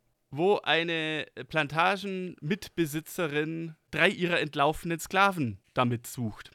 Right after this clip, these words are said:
Betitelt dreihundert Dollar Belohnung. Vom Inserenten am Montag, dem siebzehnten des vorigen Monats, also September, entlaufen drei Negros mit folgenden Namen.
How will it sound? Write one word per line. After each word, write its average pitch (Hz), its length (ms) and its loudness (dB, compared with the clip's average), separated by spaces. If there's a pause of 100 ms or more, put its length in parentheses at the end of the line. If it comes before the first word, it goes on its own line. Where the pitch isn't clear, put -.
(580)
Betitelt 175 640 -6 (460)
dreihundert 208 720 2
Dollar 165 300 6
Belohnung. 147 520 0 (880)
Vom 220 280 -2
Inserenten 180 800 -2
am 135 240 -2
Montag, 185 720 0
dem 135 320 -2
siebzehnten 180 720 -4
des 139 180 -4
vorigen 170 600 -2
Monats, 170 500 -4
also 120 200 -12
September, 143 600 -6
entlaufen 127 880 -6 (160)
drei 185 440 0
Negros 160 760 -6 (540)
mit 127 140 -6
folgenden 170 560 -2
Namen. 139 420 0